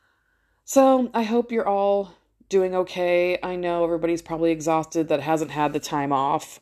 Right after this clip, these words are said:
Um, you know, I, it's funny, I've had time off, and it hasn't been a year yet. I went P R N in, like, November of last year. I mean, I, I think I went P R N a year ago, but I continued to work part-time hours all the way up until November when I got mono a second time.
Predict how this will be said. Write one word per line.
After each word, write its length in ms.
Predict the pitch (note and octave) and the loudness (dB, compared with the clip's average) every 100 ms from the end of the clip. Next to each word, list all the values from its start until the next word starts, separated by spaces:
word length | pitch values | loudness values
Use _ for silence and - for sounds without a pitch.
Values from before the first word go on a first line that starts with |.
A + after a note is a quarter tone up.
| - | -6
Um, 520 | C#3+ C3+ C3+ C3+ - _ _ _ _ _ | -2 -2 -2 -8 -14 _ _ _ _ _
you 100 | D3+ | -8
know, 80 | D3 | -4
I, 100 | D#3+ | -2
it's 160 | F#3+ - | -4 0
funny, 320 | F#3 G#3+ G3+ | 0 2 0
I've 140 | D3+ D#3 | -2 0
had 180 | D#3 | -2
time 240 | D#3+ F#3 F#3 | -2 -6 -2
off, 260 | F#3 G3 - | -2 -2 -4
and 100 | D#3 | -6
it 40 | |
hasn't 260 | D3+ E3+ E3 | -2 -2 0
been 100 | E3 | 0
a 40 | |
year 240 | C#3+ C3+ D3+ | 0 0 2
yet. 180 | E3 E3 | 2 0
I 60 | |
went 200 | D3 D3+ | -2 -4
P 140 | - E3 | -4 -2
R 160 | D3 | 0
N 120 | D3+ | -2
in, 80 | D3 | -4
like, 180 | C#3 C3+ | -6 -6
November 400 | C3+ C3+ C#3 D#3 | -4 -2 -2 -2
of 80 | D#3+ | 0
last 300 | E3 D#3+ - | 0 -2 -2
year. 260 | F3 E3+ - _ _ _ _ _ _ _ _ _ _ _ _ | -2 -2 -8 _ _ _ _ _ _ _ _ _ _ _ _
I 60 | C#3+ | -2
mean, 140 | D#3 | 2
I, 180 | D3+ D3+ | 4 2
I 100 | D#3 | 2
think 220 | D#3 G3 A3+ | 0 0 0
I 60 | |
went 320 | F3+ D#3+ - | 2 0 -2
P 140 | - E3 | 0 2
R 160 | C#3+ | 2
N 120 | D3 D3 | 2 0
a 60 | |
year 260 | C#3+ D3+ E3 | -2 2 2
ago, 180 | C#3+ C#3 | 2 2
but 120 | C#3 | 2
I 60 | C3+ | 0
continued 380 | D3 - D#3 D3 | -4 -6 -4 -2
to 60 | |
work 260 | C#3 D3 - | 0 -2 0
part-time 440 | D#3 - D3 C#3 | 0 0 -2 -2
hours 420 | C3+ C#3+ C3+ C3+ | 0 2 2 0
all 140 | B2 C#3 | 0 -2
the 60 | |
way 160 | C#3+ C#3+ | 0 0
up 120 | B2 | 0
until 320 | C3+ - D#3 | -4 -4 -2
November 480 | C#3 C3 B2+ B2 A#2 | -2 -2 -4 -4 -4
when 160 | A#2+ B2+ | -4 -4
I 60 | |
got 180 | B2+ B2+ | -2 -2
mono 300 | C#3 C3+ B2+ | -2 -2 -2
a 60 | B2+ | -2
second 360 | - C3 C3+ | -4 -2 -2
time. 420 | - C3+ B2 B2 | -4 -6 -6 -8